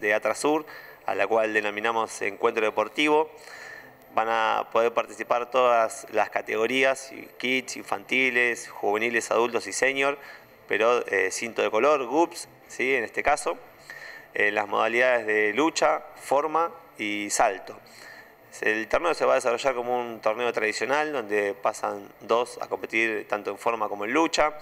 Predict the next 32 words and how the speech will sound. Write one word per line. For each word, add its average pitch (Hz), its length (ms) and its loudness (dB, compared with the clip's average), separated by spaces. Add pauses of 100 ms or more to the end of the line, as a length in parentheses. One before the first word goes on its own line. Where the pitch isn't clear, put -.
(720)
pero 117 180 2
lo 123 100 4
particular 135 480 0
es 151 100 0
que, 131 360 2
más 131 240 0
allá 135 240 0
del 131 300 4
resultado, 143 760 2 (440)
vuelven 131 320 4
a 117 100 2
pasar, 107 480 0
¿no? 120 240 4
En 113 100 -4
un 117 80 -6
torneo 123 380 2
tradicional, 147 560 0 (380)
el 104 260 -6
que 110 220 2
gana 131 500 2
sigue 117 280 0
avanzando 117 500 0
en 117 60 -8
su 131 100 -10
llave, 165 420 2 (160)
el 98 160 -4
que 98 580 -4 (120)
pierde, 131 400 4
en 117 60 2
este 107 180 -2
caso, 123 440 0 (220)
ya 107 480 0